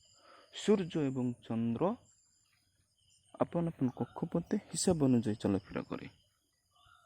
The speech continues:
আন-নাজমু ওয়াশ-শাজারু ইয়াসজুদান, নক্ষত্র এবং গাছগুলো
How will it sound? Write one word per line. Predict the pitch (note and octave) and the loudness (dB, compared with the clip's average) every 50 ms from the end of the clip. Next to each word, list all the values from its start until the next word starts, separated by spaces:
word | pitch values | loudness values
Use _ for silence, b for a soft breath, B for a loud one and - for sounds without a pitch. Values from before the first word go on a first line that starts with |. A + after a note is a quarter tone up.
| _ _ C6+ C6+ C6+ _ _ _ - - _ C6+ - - - _ _ _ _ b b b b b b b b - | _ _ _ _ _ _ _ _ -20 -20 _ -20 -20 -20 -20 _ _ _ _ b b b b b b b b 8
আন-নাজমু | C3+ B2+ B2+ B2+ B2+ D3 E3+ D#3 D3+ D3+ D3 C3 | 10 10 12 12 10 10 8 6 4 2 4 4
ওয়াশ-শাজারু | A#2+ A#2+ A#2+ - - - B2 A2 B2 D3+ - C#3 | 4 2 0 -2 0 0 0 4 6 6 6 6
ইয়াসজুদান, | C3 B2 - - - - A2 - - B2+ A#2+ G#2 - A#2 - _ _ _ _ _ _ _ _ _ _ - _ _ _ b b b b b b _ _ _ - - _ - | 4 2 0 -6 -8 -6 -2 2 4 4 4 2 0 -6 -10 _ _ _ _ _ _ _ _ _ _ -20 _ _ _ b b b b b b _ _ _ -20 -10 _ 4
নক্ষত্র | C#3 D#3 - - - - F#3 - - - D3+ | 4 4 4 2 -4 -4 -4 -2 0 0 0
এবং | C#3+ C#3 B2+ A2+ | 2 2 2 4
গাছগুলো | G#2+ A#2+ B2 A#2+ - - C3+ B2 A2 A2 F#2+ | 4 4 4 4 0 -2 0 0 2 2 0